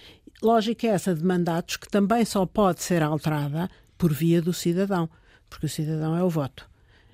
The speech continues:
E, portanto, a partir do momento em que eu tenho um cidadão mais qualificado, eh, e não quer dizer com graus académicos, é um cidadão que, eh, eh, tem noção e tem sensibilidade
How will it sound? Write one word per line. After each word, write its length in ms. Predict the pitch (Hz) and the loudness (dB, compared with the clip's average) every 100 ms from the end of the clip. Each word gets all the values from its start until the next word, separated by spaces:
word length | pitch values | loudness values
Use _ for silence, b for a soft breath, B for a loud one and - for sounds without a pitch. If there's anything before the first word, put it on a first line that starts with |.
| b | b
E, 80 | 160 | -8
portanto, 420 | - - 170 160 | -8 -4 -2 -2
a 40 | 165 | -4
partir 280 | 170 - 185 | -6 -2 0
do 120 | 196 | 0
momento 320 | 196 170 139 | 0 -2 -6
em 80 | 151 | -8
que 80 | 170 | -8
eu 60 | |
tenho 260 | 165 170 175 | -6 -4 -4
um 40 | |
cidadão 600 | 165 180 170 175 175 160 | -4 -6 -4 -4 -4 -2
mais 460 | 156 175 170 151 - | -2 -2 -2 -2 -6
qualificado, 920 | - 175 165 - - - 165 160 190 - B B B B | -4 -2 -2 -4 -8 -4 -4 -2 -6 -8 B B B B
eh, 200 | 180 196 | -4 -2
e 100 | 190 | -2
não 160 | 175 | 0
quer 260 | 170 185 175 | -2 -2 -2
dizer 280 | 170 165 175 | -2 -2 -2
com 180 | 175 165 | -2 -2
graus 280 | 165 156 | -2 -4
académicos, 640 | 160 170 160 185 240 254 - | -6 -6 -4 0 0 -2 -4
é 80 | 165 | -4
um 80 | 156 | -4
cidadão 580 | - 160 170 185 170 151 B B - | -6 -4 -2 0 -2 -4 B B -6
que, 140 | - | 0
eh, 520 | 208 175 175 175 175 - | 2 2 0 0 -2 -2
eh, 260 | 180 185 - | -4 -4 -2
tem 180 | 196 190 | 0 2
noção 480 | 185 - 208 190 165 | 2 -2 -2 -2 -2
e 60 | |
tem 200 | 160 196 | -2 -2
sensibilidade 840 | 165 180 160 - 175 170 190 170 | -2 -4 -4 0 0 2 2 0